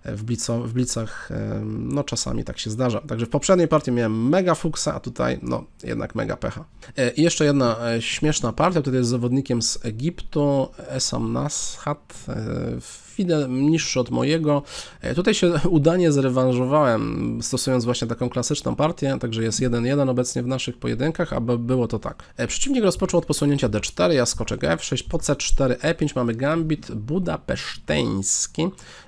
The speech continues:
E, m, tutaj od-, nagrałem taki specjalny odcinek na temat tego gambitu, także zachęcam Cię do tego, żebyś sobie, e, zobaczył, jak to wszystko wygląda. Ciekawy gambit. Taki po prostu na zaskoczenie.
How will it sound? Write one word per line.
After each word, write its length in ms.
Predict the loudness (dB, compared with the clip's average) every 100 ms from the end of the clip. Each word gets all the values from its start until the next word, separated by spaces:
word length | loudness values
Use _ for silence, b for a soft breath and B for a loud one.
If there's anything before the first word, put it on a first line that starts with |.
| -2
E, 160 | -2 -4 _ _ _ -8
m, 240 | -2 0 -2 -10 -8
tutaj 320 | -2 2 2
od-, 240 | 0 -4 0
nagrałem 380 | 4 6 6
taki 160 | 6 0
specjalny 480 | -2 -2 2 4 4
odcinek 320 | 4 2 4
na 80 | 2
temat 340 | 2 0 0
tego 180 | 0 0
gambitu, 380 | 2 2 2 2
także 300 | 0 0 -2 -6 -20 -20 _ -20 -20 -20 -6
zachęcam 560 | 0 0 2 0 -2 -2
Cię 80 |
do 100 | -4
tego, 200 | -4 -6
żebyś 200 | -4 -6
sobie, 360 | -6 -6 -6 -6
e, 120 | -2
zobaczył, 380 | 0 2 2 2
jak 120 | 0
to 100 | -2
wszystko 320 | -4 -2 -2
wygląda. 360 | -2 0 0 0
Ciekawy 360 | 0 2 2 2
gambit. 400 | 2 2 0 -6 -20 -18 -18 -18 -20 -20 -20 -18 -12 -10
Taki 200 | -6 -4
po 100 | -4
prostu 240 | -4 -4
na 100 | -4
zaskoczenie. 460 | -4 -4 -6 -8